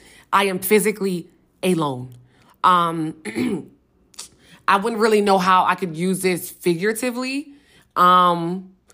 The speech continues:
basically, like, let's say, for instance, like, if you're maybe, if you only speak English, but you're in a room full of Japanese people, you know, uh, who only speak Japanese,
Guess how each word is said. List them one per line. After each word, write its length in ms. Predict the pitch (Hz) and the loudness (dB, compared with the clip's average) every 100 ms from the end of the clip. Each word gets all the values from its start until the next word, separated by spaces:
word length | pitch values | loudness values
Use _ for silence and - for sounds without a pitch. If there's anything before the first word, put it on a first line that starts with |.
| _ _ | _ _
basically, 480 | 208 262 285 269 254 | 0 2 0 -2 -2
like, 160 | 220 214 | 0 2
let's 160 | 240 | 2
say, 100 | 254 | 0
for 140 | 233 233 | -2 -4
instance, 280 | 220 214 | -2 -2
like, 280 | 208 196 - _ _ _ _ | 0 0 -2 _ _ _ _
if 200 | 202 214 | -2 -2
you're 260 | 208 226 220 | 0 -2 -2
maybe, 680 | 208 220 208 208 202 _ _ _ _ _ | -2 -4 -4 -10 -12 _ _ _ _ _
if 180 | 202 190 | -6 -2
you 180 | 247 - | -2 0
only 280 | 220 226 220 | 0 -2 -6
speak 300 | - 202 - | -6 -8 -4
English, 360 | 226 214 202 | -2 0 -2
but 200 | 202 196 | -2 -2
you're 100 | 220 | -2
in 60 | 196 | -2
a 60 | |
room 220 | 180 202 190 | 0 0 0
full 220 | 196 175 | -2 -4
of 80 | 147 | -2
Japanese 520 | 151 170 165 160 156 | -2 0 -2 -4 -6
people, 440 | 147 120 113 - _ _ _ _ _ | -10 -14 -16 -18 _ _ _ _ _
you 120 | 180 | 0
know, 300 | 208 202 190 | 4 4 2
uh, 520 | - 170 170 165 151 151 | 2 4 6 6 4 0
who 200 | 190 185 | -6 -2
only 300 | 185 185 190 | 0 0 -4
speak 440 | - 190 170 - | -6 -8 -8 -10
Japanese, 840 | 143 160 151 151 147 107 - - | -6 -4 -2 -6 -8 -10 -12 -14